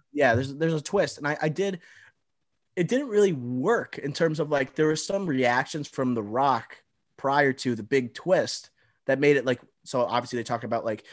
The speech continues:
uh, he's like, "The myth is real." Like, the, like, "The myth is real." I'm like, "Dude, yeah, like,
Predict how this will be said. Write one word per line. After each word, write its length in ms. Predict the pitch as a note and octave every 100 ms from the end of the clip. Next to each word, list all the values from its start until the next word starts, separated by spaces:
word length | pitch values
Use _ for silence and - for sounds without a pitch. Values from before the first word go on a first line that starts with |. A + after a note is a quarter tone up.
| - - A#2+
uh, 120 | A2+
he's 220 | - C#3+
like, 140 | B2 C3
"The 60 |
myth 240 | C3+ C3+ C3
is 140 | -
real." 420 | D3+ C3 F#2+ E2 -
Like, 260 | C3 C3+
the, 140 | C#3+ B2+
like, 180 | C3+
"The 60 | C3+
myth 220 | D3+ D3+
is 120 | C3 D3
real." 240 | F3+ A#2
I'm 100 | G2
like, 140 | A2 - -
"Dude, 260 | E3 F#2 - _ _
yeah, 360 | B2 D#3+ A2 G2+ C3
like, 220 | C3+ C3+